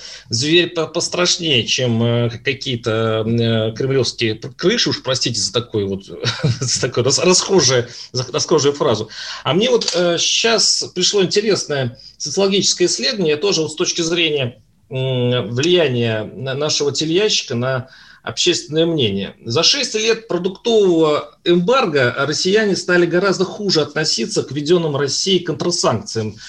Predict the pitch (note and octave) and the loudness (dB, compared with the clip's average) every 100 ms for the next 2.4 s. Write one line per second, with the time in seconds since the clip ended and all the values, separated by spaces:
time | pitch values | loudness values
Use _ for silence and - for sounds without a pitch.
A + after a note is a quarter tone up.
0 | - - - A3 G3+ F#3 F3+ - C#3+ G2+ | -20 -14 0 2 2 0 -2 2 2 2
1 | A2 B2 B2+ D#3+ G#3+ B3+ B2 A#2+ D3+ - | 0 -2 0 0 2 0 0 -2 -4 -6
2 | - G2 D2+ | -4 -4 -6